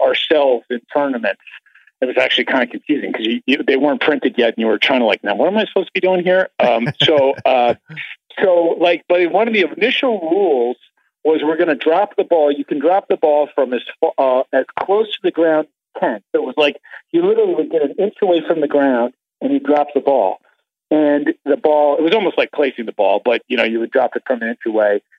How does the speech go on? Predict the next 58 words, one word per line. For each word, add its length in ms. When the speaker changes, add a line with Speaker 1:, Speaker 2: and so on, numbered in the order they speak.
Speaker 1:
And 200
then 300
people 380
realized, 340
you 80
know, 60
the 80
U 160
S 60
G 80
A 160
and 100
the 60
R 160
N 100
A 540
saw 160
people 280
doing 240
that, 100
and 80
they 60
realized, 320
"Well, 100
that 200
isn't 280
quite 260
right." 240
So 80
they 100
went 300
to 120
the 100
knee. 540
But, 220
you 140
know, 80
when 140
I 20
was 160
thinking 220
about 260
that 220
too, 320
when, 280
when 180
I 120
was 140
a 240
kid, 200
we 140
used 160
to 60
drop 260
the 60
ball 420
over 160
our 80